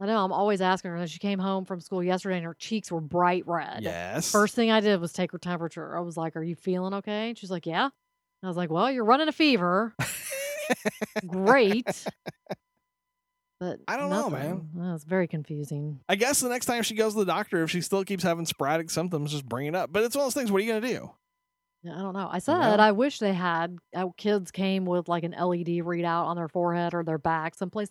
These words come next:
Speaker 1: discreet, I guess, would be better.
Speaker 2: <laughs> You can check
Speaker 1: When
Speaker 2: all
Speaker 1: something was
Speaker 2: systems.
Speaker 1: wrong, yes.
Speaker 2: Yeah,
Speaker 1: You know,
Speaker 2: but you gotta
Speaker 1: appendicitis, appendicitis.
Speaker 2: Gotta run your diagnostics, kid. Well, you know what? That's probably not too far off what they're gonna, is eventually it's gonna be like. 'Cause, you know, they could put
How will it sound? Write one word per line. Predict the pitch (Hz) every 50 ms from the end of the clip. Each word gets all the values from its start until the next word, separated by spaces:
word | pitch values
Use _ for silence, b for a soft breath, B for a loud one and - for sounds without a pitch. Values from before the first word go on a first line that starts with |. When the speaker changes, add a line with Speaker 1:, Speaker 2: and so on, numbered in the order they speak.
| _
Speaker 1:
discreet, | - 202 185 - - 180 165 160 156
I | 160 147 151
guess, | 156 156 139 165 208 -
would | - 196 170
be | 196 185
better. | 165 160 160 160 165 170 202 226
Speaker 2:
<laughs> | 180
You | 190 196
can | 175 160
check | - - 196 180
Speaker 1:
When | - 233
Speaker 2:
all | 233 269 277
Speaker 1:
something | - 311 311 311
was | 330 294
Speaker 2:
systems. | 254 233
Speaker 1:
wrong, | 226 226 226 226 247 277 311
yes. | 330 381 427 415 311 196 151 175 170
Speaker 2:
Yeah, | 180
Speaker 1:
You | 175 190
know, | 190
Speaker 2:
but | 220 214 202
you | 190
gotta | 262 254 214 202 185
Speaker 1:
appendicitis, | - 320 349 339 302 277 269 - -
appendicitis. | - - 196 226 254 285 - 311 311 339 339 311 285 285 233
Speaker 2:
Gotta | 202 196
run | 190 208 - 208 156 -
your | 208 170
diagnostics, | 180 175 175 170 156 147 151 147 151 - - 127 - -
kid. | - 120 107 - b b b b b -
Well, | 285
you | 330 320
know | 320 339
what? | 339 330 330 - -
That's | 311 330 -
probably | - 330 339 330
not | 311 233 196
too | - 214 208 202
far | - 190 165 156 147
off | 147 143 156
what | 151 151
they're | - 143
gonna, | 135 143 131 135
is | 147 151 147
eventually | 143 156 165 156 165 139 127
it's | 127 -
gonna | - 131 113 101
be | 117 131 117
like. | 80 - - - - _ _ _ _ _ _ _ _ _ _ _ _ _ -
'Cause, | 208 208 226
you | 339
know, | 294 277
they | 285 311
could | 302 294 233 180
put | - - 220 214 190 156